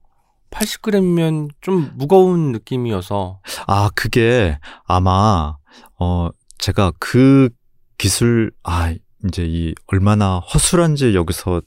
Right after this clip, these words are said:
Speaker 2: 드러나게 되는데,
Speaker 1: 네.
Speaker 2: 그 용지 무게를 보통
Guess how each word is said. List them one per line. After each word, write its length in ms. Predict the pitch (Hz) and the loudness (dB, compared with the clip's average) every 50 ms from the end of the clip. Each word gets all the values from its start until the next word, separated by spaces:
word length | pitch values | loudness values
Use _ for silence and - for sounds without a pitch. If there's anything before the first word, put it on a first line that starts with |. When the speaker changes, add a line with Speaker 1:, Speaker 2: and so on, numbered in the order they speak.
| _ - _ _ | _ -20 _ _
Speaker 2:
드러나게 500 | - - 98 101 104 107 90 82 85 87 | -4 -2 0 0 2 0 0 0 0 -2
되는데, 720 | - - 82 78 80 80 80 80 - - 110 90 71 71 - - - - 104 98 | -2 -2 -2 0 0 0 -2 -2 0 0 0 0 0 -4 -8 -12 -14 -10 -6 -4
Speaker 1:
네. 340 | 95 90 92 117 139 165 - - _ _ - | -2 -2 -2 -2 -4 -6 -8 -12 _ _ -8
Speaker 2:
그 380 | - - 113 107 104 101 95 - - - _ _ _ _ _ _ _ _ _ - - | -2 0 2 4 4 4 2 0 -4 -10 _ _ _ _ _ _ _ _ _ -2 2
용지 1120 | 113 117 123 139 147 143 - 165 160 151 147 147 147 147 143 143 139 135 135 123 117 - - | 2 4 4 4 2 2 2 2 4 4 4 4 4 4 4 2 2 2 0 0 0 -2 0
무게를 680 | - 95 92 104 110 139 139 143 139 135 127 127 117 107 | 0 0 0 2 2 2 2 4 4 4 4 2 2 0
보통 640 | - - - - - - - 120 110 101 95 92 | 0 0 0 0 0 2 2 2 2 2 0 -2